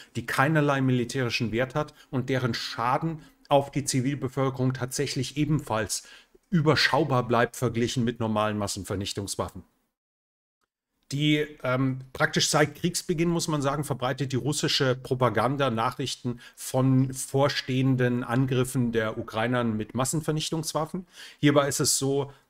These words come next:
dass die, äh, vor Kriegsbeginn Putin selbst noch erklärt hat,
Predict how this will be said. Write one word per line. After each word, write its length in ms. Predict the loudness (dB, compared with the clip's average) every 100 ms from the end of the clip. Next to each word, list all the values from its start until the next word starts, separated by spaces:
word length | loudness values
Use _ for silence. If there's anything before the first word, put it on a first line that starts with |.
| _
dass 400 | 0 2 0 -2
die, 420 | -2 -2 -2 -4
äh, 200 | -6 -10
vor 360 | 2 6 6 2
Kriegsbeginn 680 | -4 -2 -2 0 0 0
Putin 360 | -4 -2 2 2
selbst 420 | 2 2 0 -2
noch 120 | -2
erklärt 400 | -4 -2 -2 -2
hat, 220 | -2 -6